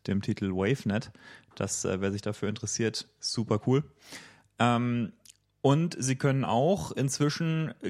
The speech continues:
K-I-mäßig, äh, Intelligenz gut genug abbilden, zumindest wenn es um einen eingeschränkten Themenbereich geht, dass sie halbwegs sinnvolle, sagen wir,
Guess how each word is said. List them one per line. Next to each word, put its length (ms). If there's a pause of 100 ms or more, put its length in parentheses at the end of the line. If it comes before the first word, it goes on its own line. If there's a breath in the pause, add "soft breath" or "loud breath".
K-I-mäßig, 1040 (460 loud breath)
äh, 340 (240)
Intelligenz 1000 (440)
gut 260
genug 340
abbilden, 640
zumindest 800
wenn 440 (320)
es 240
um 220
einen 300
eingeschränkten 720
Themenbereich 720
geht, 420 (640 loud breath)
dass 440
sie 280 (140)
halbwegs 520
sinnvolle, 760 (360 soft breath)
sagen 340
wir, 400